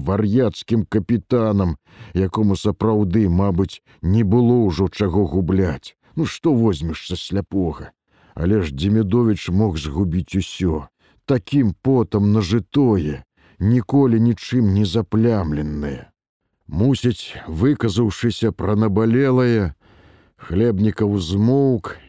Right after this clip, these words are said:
і пачаў чакаць немца. Дужа хацелася курыць, і ён сябе цешыў тым, што калі яфрэйтар доўжыцца, дык, мабыць, недзе шукае.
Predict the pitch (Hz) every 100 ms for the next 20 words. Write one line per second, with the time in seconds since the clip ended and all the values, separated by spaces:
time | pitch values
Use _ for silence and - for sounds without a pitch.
0 | - 90 92 87 - 117 95 - 90 -
1 | 95 - - 90 87 78 65 - - _
2 | _ _ _ _ _ _ _ _ - 80
3 | 107 85 90 98 87 104 98 87 95 -
4 | 95 92 90 76 - - - - 80 170
5 | 208 170 71 - - 82 85 87 - 110
6 | 98 - 87 - 110 95 - - 78 87
7 | 92 95 80 87 - 90 104 95 - 82
8 | - _ _ - 67 110 123 117 87 98
9 | - - 85 - _ _ _ - 95 -
10 | 78 95 107 90 - - 90 110 82 92
11 | - - 92 - 101 85 76 64